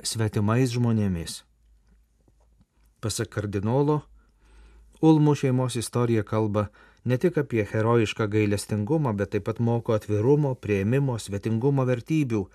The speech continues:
apie kurias kalba dieviškasis apreiškimas. Senajame testamente pasakojama apie Abraomą svetingai priėmusį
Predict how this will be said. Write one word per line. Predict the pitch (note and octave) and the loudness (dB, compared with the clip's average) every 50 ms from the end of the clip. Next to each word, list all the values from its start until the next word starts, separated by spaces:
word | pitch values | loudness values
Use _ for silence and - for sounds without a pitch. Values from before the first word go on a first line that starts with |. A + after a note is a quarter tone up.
| _ _ _ _ _ | _ _ _ _ _
apie | - A#2+ G#2+ - A#2+ G#2+ | -2 -2 2 2 2 2
kurias | - - A2+ A#2+ B2+ B2 - - - | 2 2 4 4 4 2 2 -2 -6
kalba | - - A#2+ A#2+ A#2+ A#2 G#2+ G#2+ A2 | -2 2 2 4 4 2 2 2 0
dieviškasis | G#2+ G2+ A2 A#2 A2+ G#2+ G#2+ G2+ - - G#2+ - - G2+ - G#2+ | 2 2 4 4 4 2 0 -2 -4 -6 -6 -6 -6 -6 -6 -6
apreiškimas. | G2+ - G#2 G2 G2 - - - - G#2 F#2 E2 D2 - - - - _ _ _ _ _ - | -6 -4 -4 -4 -4 -6 -6 -2 -2 -2 -2 -2 -6 -10 -14 -18 -20 _ _ _ _ _ -10
Senajame | - - A#2 A2 A2 A2 A2 A#2 A#2 A#2 A2+ | -4 -2 0 2 2 2 4 4 2 2 0
testamente | B2 A#2 - - A#2+ A#2 A2+ A2+ A2+ G#2 - A#2 | -2 -4 -2 -2 0 0 0 0 0 0 -2 -2
pasakojama | - - G#2 G#2+ A2 - - G#2 - G#2+ G#2 G#2 G2+ G2+ G2+ G2+ G2+ - _ _ _ _ - | 0 0 0 0 0 -2 -4 -6 -4 -2 0 0 0 0 0 -2 -2 -6 _ _ _ _ -10
apie | - G#2+ G2+ - A2+ A2 | -10 -6 -2 0 0 0
Abraomą | G#2 G2 G#2+ A2 A#2 B2+ C3+ C3 B2 A2 G2 | 2 2 2 4 6 6 6 6 4 2 0
svetingai | - - G2 F#2 - A2+ G#2 G#2 G2 G2+ F#2+ - | -2 -4 -8 -6 -4 -4 -4 -2 -4 -4 -6 -6
priėmusį | - G#2 G#2 A2+ A#2+ A#2+ A#2 G#2+ - - A2+ G2+ | -4 -2 0 2 2 2 2 0 -2 -2 -4 -6